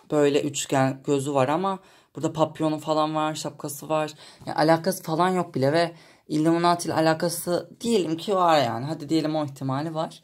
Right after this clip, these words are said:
Ee, Bill kötü bir karakter olarak gösterilmiş. Eğer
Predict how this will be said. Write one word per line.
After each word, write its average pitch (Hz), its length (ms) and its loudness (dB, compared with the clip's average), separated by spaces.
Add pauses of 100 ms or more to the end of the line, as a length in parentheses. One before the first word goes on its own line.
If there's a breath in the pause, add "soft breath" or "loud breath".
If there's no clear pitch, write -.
(440 loud breath)
Ee, 135 280 6
Bill 202 220 2
kötü 165 280 2
bir - 80 4
karakter 123 480 -2
olarak 117 420 -2
gösterilmiş. 117 640 -4 (320 loud breath)
Eğer 151 480 4